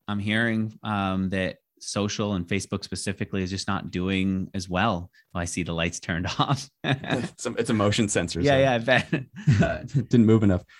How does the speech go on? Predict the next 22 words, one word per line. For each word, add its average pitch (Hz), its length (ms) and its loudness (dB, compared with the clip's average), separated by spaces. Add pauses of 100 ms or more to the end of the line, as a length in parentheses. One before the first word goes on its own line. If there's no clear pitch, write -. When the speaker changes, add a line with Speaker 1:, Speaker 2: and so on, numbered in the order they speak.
(220)
Speaker 2:
Um, 120 560 4 (880)
yeah, - 120 6
advertising 214 480 4
for 123 160 4
us, - 460 2
um, 127 420 2 (160)
the 127 120 -2
I 131 180 4
O 180 80 2
S - 200 -2 (180)
fourteen 135 500 -2
stuff, 127 460 0 (140)
uh, 107 480 0
we 123 120 0
thought 131 220 2
it 104 80 0
might 113 160 2
affect 110 280 -4
us - 280 -6
a 101 40 -2
little 113 200 0
bit. 135 260 0